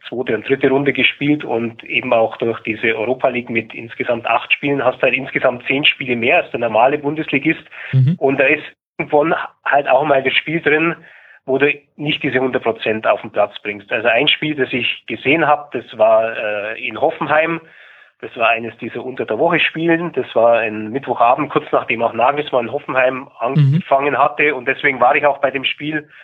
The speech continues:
Speaker 1: weil ich, äh, eine Ma-, Nagelsmann-Geschichte, äh, mas-, machen musste, weil der aus dem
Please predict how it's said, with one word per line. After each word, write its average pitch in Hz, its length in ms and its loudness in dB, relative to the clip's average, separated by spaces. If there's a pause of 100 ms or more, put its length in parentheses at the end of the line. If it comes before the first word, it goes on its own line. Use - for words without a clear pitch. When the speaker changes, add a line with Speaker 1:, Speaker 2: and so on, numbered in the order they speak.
(380)
Speaker 1:
weil 120 160 0
ich, 117 140 -10
äh, 120 580 -2
eine 113 200 -6
Ma-, 113 160 2
Nagelsmann-Geschichte, 139 1700 0 (220)
äh, 123 180 -4
mas-, 120 260 2
machen 147 400 0
musste, 151 280 0
weil 127 120 4
der 120 120 2
aus 110 80 -6
dem 113 300 -10